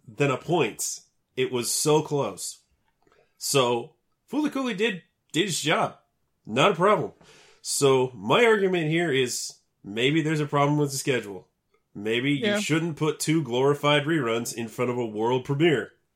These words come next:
Speaker 1: But if it did well enough for their, you know, if, if it did well enough for them, they're just gonna do what they're gonna do. And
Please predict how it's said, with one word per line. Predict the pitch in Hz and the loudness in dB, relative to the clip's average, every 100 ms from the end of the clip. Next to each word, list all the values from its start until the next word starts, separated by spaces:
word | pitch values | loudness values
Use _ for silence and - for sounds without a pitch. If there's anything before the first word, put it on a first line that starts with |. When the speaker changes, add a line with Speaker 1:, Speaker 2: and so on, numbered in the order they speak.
| _ _ _ _ | _ _ _ _
Speaker 1:
But | 214 208 180 - _ _ _ _ _ _ _ _ | 4 4 4 0 _ _ _ _ _ _ _ _
if | 139 131 | -2 0
it | 147 | 0
did | 113 151 | 0 2
well | 139 151 | 4 4
enough | 147 151 208 - - _ _ - | 4 4 2 -4 -20 _ _ -4
for | 127 135 | 0 2
their, | 143 139 139 127 - _ _ | 4 2 0 -4 -14 _ _
you | 101 110 | -8 -6
know, | 120 113 | -4 -6
if, | 101 110 - | -8 -10 -8
if | 110 | -8
it | 120 | -4
did | 113 127 | -2 0
well | 120 139 | 2 2
enough | 143 151 | 2 -2
for | - 127 147 | -2 0 2
them, | 214 247 - _ _ _ _ _ _ _ _ _ - | 2 0 -8 _ _ _ _ _ _ _ _ _ -20
they're | 85 110 | -8 -4
just | 131 139 | -2 0
gonna | 151 143 | 0 2
do | 123 | 0
what | 156 147 | -2 -2
they're | 151 | -2
gonna | 165 165 | 0 0
do. | 233 208 - _ _ - | -2 -6 -14 _ _ -10
And | 107 107 104 | -6 -4 -4